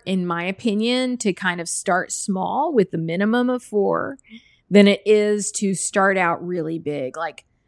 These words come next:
you know, oh, start, you know, you start out with twenty chickens. That works for some people. So, you know, I have a friend, uh, that he was like, <laughs> he messaged me,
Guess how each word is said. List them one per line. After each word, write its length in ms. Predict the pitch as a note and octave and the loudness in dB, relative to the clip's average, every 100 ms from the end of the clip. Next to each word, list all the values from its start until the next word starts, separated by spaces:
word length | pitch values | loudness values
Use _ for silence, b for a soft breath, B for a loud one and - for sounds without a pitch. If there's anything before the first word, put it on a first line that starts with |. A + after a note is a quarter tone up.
| _ _ - | _ _ 0
you 100 | F3+ | 0
know, 240 | D#3 D#3 - | 0 -4 0
oh, 240 | A3 A#3 | 2 4
start, 340 | G3+ A#3 G#3 G3 | 2 -2 -2 -2
you 100 | F#3 | -4
know, 80 | |
you 100 | E3+ | -4
start 280 | E3+ G3 F#3+ | -6 -4 -4
out 160 | F3+ C3+ | -4 -4
with 240 | E3+ E3 _ _ _ _ - | -6 -10 _ _ _ _ -8
twenty 360 | - G3+ F3+ | 0 0 0
chickens. 600 | E3 D3+ - G2 F#3 F#3 - F#3+ B B | -2 -6 -6 -14 -16 -18 -20 -20 B B
That 260 | B3 C#4 | 4 4
works 300 | C4 D4 D4+ | 4 2 2
for 100 | - | -4
some 220 | D4 C#4 C4+ | -4 -4 -4
people. 420 | C#4 - E3 D#3 | -6 -2 -2 -4
So, 140 | - | -6
you 140 | - G3+ | 0 2
know, 100 | F#3+ | 2
I 80 | |
have 140 | G#3+ G#3 | 0 -2
a 60 | |
friend, 680 | G3 - G#3+ A3+ G3+ F#3+ F#3 - - | -6 -4 0 2 2 0 -4 -10 -8
uh, 400 | F#3 D#3+ D3+ D#3+ - _ _ _ - | -4 -4 -4 -10 -16 _ _ _ -2
that 420 | F#3 F3+ F3 - | 4 6 4 2
he 180 | G3+ G#3 | -2 2
was 180 | G3+ G3 | 2 2
like, 140 | F#3+ | -2
<laughs> 0 | |
he 460 | - - - - - | -2 2 4 4 2
messaged 680 | F4+ - - - - - - | 2 0 0 0 0 -2 -10
me, 100 | - | -6